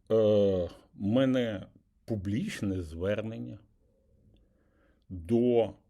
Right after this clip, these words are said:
директора набу, до голови С Б У, до Генерального прокурора України. І звучить воно наступним чином.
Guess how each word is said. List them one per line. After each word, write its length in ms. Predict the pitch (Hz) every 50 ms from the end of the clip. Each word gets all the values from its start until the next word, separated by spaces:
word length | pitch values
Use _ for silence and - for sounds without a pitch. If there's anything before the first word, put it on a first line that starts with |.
| _ _ _ _ _ _ _ _ _
директора 680 | 104 90 87 117 120 151 185 185 - - 113 92 92 85
набу, 440 | 87 87 85 82 80 85 101 117 - - _ _ _ _ _ _ _ _ _ _ _ _ _ _ _ _ _ _ _ _ _ _ _ _ _ _ _ _ _ _ _ _ _ _ _ _ _ _ _ _ _ _ _ _ _ -
до 280 | 90 87 82 117 113
голови 500 | 95 104 98 92 98 107 104 113 156 175
С 200 | 160 123 95 73
Б 140 | 71 73 78
У, 280 | 82 78 80 92 123 147 147 - _ _ _ _ _ _ _ _ _ _ _ _ _ _ _ _ _ _ _ _ _ _ _ _ _ _ -
до 800 | - 87 78 76 80 110 113 123 131 135 135 135 131 127 120 104
Генерального 720 | 95 82 85 107 113 117 120 135 160 196 196 165 127 104
прокурора 680 | 85 - - 95 82 - - 98 92 110 139 156 147 123
України. 720 | 92 76 - _ _ - 90 85 80 90 117 139 139 131 123 - _ _ _ _ _ _ _ _ _ _ _ _ _ _ _ _ _ _ _ _ _ _ _ _ _ -
І 100 | - 113
звучить 460 | 110 185 220 226 - 320 311 - -
воно 260 | 285 262 254 233 208
наступним 680 | 196 196 190 - - - 190 202 - 196 185 175 147
чином. 420 | 147 - - 107 82 85 92 85